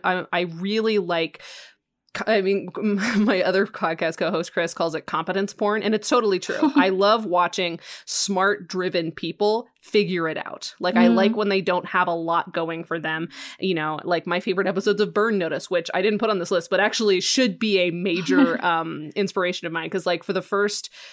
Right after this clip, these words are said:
Speaker 1: six or seven years of, like, my serious writing career, once I start, stopped doing fantasy stuff, um,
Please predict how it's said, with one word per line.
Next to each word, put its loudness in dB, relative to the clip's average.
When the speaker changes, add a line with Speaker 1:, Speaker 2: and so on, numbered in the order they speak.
Speaker 1:
six -2
or 2
seven 0
years 0
of, -4
like, 0
my -2
serious -2
writing 0
career, -4
once -2
I 0
start, -2
stopped -2
doing -2
fantasy 0
stuff, -4
um, -2